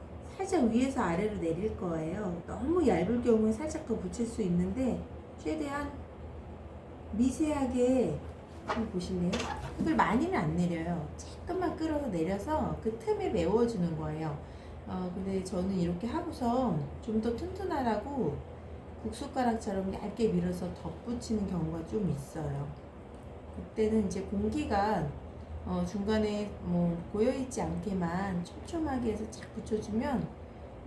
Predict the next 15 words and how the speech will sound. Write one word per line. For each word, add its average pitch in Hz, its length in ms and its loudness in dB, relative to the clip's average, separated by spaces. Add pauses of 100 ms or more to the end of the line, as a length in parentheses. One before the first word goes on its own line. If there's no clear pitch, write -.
(160)
더 170 240 -2
튼튼하거든요. 254 960 0 (260)
이건 175 440 0 (100)
하시는 339 380 -2
분에 214 260 0
따라서 214 600 -2 (840)
하시는 269 300 -6
거 254 80 0
보고, 240 500 -2 (580)
어, 175 240 -2
그건 170 240 -4
또 175 100 -4
별도로 175 680 0 (600)
안내해 170 380 -2
드릴게요. 170 500 -6